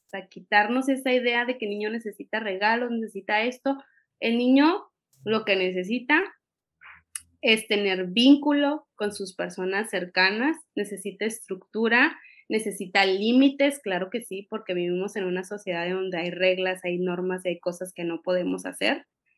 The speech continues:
pero también necesita atención y necesita mucho amor.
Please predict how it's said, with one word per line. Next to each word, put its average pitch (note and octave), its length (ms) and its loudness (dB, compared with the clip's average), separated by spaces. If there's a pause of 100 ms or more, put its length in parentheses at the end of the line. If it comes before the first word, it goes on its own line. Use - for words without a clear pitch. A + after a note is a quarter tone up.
(640)
pero A#3+ 260 4
también A#3 600 4
necesita A3+ 520 -2
atención G3+ 760 -2
y G#3+ 120 0
necesita F#3 480 -4
mucho G#3+ 680 0
amor. E3+ 340 -6